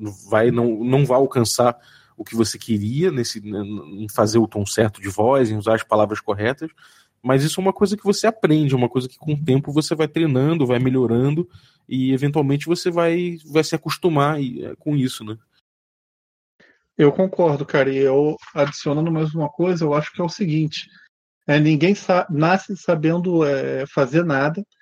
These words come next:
Speaker 2: e se você acha que você nenhum, não tem nenhum jeito, muitas vezes as pessoas gostam de usar a palavra talento, eu prefiro habilidade, mas se você acha que você não tem nenhum talento, nenhuma habilidade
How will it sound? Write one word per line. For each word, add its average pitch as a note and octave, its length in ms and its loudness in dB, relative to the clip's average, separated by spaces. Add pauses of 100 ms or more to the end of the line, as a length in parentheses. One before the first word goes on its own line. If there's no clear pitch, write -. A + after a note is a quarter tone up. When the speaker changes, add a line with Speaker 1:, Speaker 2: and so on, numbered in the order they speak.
(220)
Speaker 2:
e - 40 2
se - 120 -6
você D#3 240 0
acha F3 260 2
que - 100 -6
você F3 220 2
nenhum, E3 280 2
não D#3 220 0
tem E3+ 180 2
nenhum F3+ 260 2
jeito, D3+ 380 0
muitas C3+ 300 -2
vezes D3+ 200 0
as D3+ 100 -2
pessoas D3 340 -2
gostam D3 280 -2
de C#3 80 -2
usar C#3 160 0
a C#3+ 60 0
palavra C#3+ 380 2
talento, D3 580 2 (300)
eu D#3+ 140 0
prefiro E3 360 0
habilidade, C#3+ 760 0 (480)
mas E3+ 200 4
se - 60 -14
você E3 160 0
acha E3+ 140 0
que - 80 -2
você D#3+ 180 2
não F3+ 160 2
tem F3+ 240 0
nenhum E3 280 2
talento, E3 540 0
nenhuma D#3 280 0
habilidade D#3+ 760 0